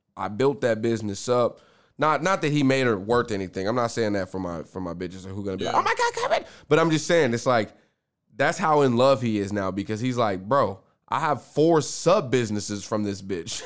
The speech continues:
Speaker 1: <laughs> And so it's like, y-, you have something that's just sprung in there. So that's where Kanye fucked up. You gotta make sure when you out there busting, bro, you don't go balls deep. He should have known, bro. We all knew. Kim Kardashian was not the one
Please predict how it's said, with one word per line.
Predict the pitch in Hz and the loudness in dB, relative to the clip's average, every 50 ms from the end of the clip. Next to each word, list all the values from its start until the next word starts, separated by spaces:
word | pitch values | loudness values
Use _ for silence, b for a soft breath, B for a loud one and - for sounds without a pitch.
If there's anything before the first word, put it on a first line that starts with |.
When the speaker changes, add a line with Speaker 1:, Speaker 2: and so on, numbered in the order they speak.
| - - | -2 0
Speaker 1:
<laughs> | 240 226 214 - - - - B B B B B 190 B - - | 2 2 2 0 -2 -4 -4 B B B B B -14 B -4 -2
And | - - 233 202 165 160 143 B B B B 170 147 | 0 2 2 2 2 0 -2 B B B B -20 -20
so | - - - 165 151 147 | -6 0 4 6 6 6
it's | 147 135 | 6 4
like, | 151 143 139 127 117 - | 4 4 4 4 2 -2
y-, | 85 107 113 71 82 87 - | -6 -12 -12 -12 -14 -14 -6
you | 110 135 143 | -2 0 2
have | 165 165 151 | 4 4 2
something | - - 156 143 - 135 127 127 | 2 0 0 0 0 0 2 2
that's | 123 117 113 110 | 2 2 0 0
just | - 123 117 - | -2 -4 -6 -6
sprung | - - - 123 120 117 | -6 -2 0 0 2 2
in | 113 110 | 0 -2
there. | 98 92 98 | -2 -4 -4
So | - 120 123 | -2 2 4
that's | 147 165 196 196 | 4 4 4 2
where | 190 156 | 0 0
Kanye | - 185 170 165 156 143 135 | 2 4 4 4 4 2 2
fucked | - 147 135 131 135 | 0 0 -2 0 0
up. | 139 135 - - | 0 0 2 0
You | - 135 151 | -2 -2 0
gotta | 175 170 160 151 | 2 2 2 2
make | 143 143 143 139 131 | 2 2 0 0 -2
sure | - - 143 139 127 120 120 b b b b b b | -4 -2 -2 0 0 -2 -4 b b b b b b
when | - 101 104 | -8 -8 -6
you | 120 156 165 160 | -2 0 2 2
out | 143 135 139 | 2 2 2
there | 143 127 113 | 2 2 2
busting, | 101 98 - - 135 156 160 151 160 - 123 110 104 | 2 0 0 2 4 4 4 2 0 -4 -4 -4 -2
bro, | 101 113 110 107 107 104 98 b b b b b b b b b b _ _ _ _ _ _ _ _ _ _ _ _ _ _ _ _ _ _ _ _ _ _ | 0 0 2 2 2 0 -2 b b b b b b b b b b _ _ _ _ _ _ _ _ _ _ _ _ _ _ _ _ _ _ _ _ _ _
you | 135 156 | -2 0
don't | 147 131 120 107 | 2 2 2 2
go | 107 113 110 107 98 80 - - | 0 0 0 0 -4 -6 -12 -18
balls | 107 101 117 113 113 110 110 107 | -6 -2 2 4 4 2 2 0
deep. | - 110 104 87 71 - - | -4 -4 -4 -6 -6 -8 -8
He | 139 151 170 202 233 254 | -4 0 2 2 2 2
should | 254 262 392 254 | 2 2 4 4
have | 220 170 | 4 4
known, | 165 175 175 165 143 127 | 4 6 6 6 6 6
bro. | 113 123 120 | 4 4 4
We | 120 175 226 | 4 4 6
all | 254 254 240 214 185 | 6 6 6 6 6
knew. | 170 160 139 110 101 | 4 4 2 2 2
Kim | - 214 226 233 | 2 2 2 2
Kardashian | 233 233 214 190 165 175 175 180 165 - 170 156 | 2 2 0 2 4 4 4 2 2 -2 -4 -4
was | 139 135 127 | -4 -4 -4
not | 135 135 131 135 131 | -4 -2 -4 -2 -2
the | - 123 | -4 -4
one | 113 113 117 110 110 107 107 98 | -2 0 0 0 0 -2 -4 -8